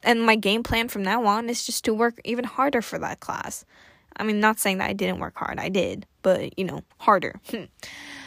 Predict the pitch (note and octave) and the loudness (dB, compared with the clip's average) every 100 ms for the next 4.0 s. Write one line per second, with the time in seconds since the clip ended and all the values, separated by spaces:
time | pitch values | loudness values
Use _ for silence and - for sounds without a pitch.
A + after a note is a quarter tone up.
0 | - - - _ _ - C#4 C#4 C4+ - | -20 -20 -20 _ _ -4 -2 0 -4 -10
1 | _ - C4+ A3+ G#3+ G#3+ A3+ C4 D4 C#4+ | _ 2 4 6 8 8 6 4 4 2
2 | C4+ - - G#3 G#3 G#3 G3+ G3+ G#3 - | 2 -4 2 4 4 4 6 4 2 -4
3 | - - _ A3 A3+ B3 B3+ B3+ B3+ | -8 -10 _ 2 4 4 4 2 0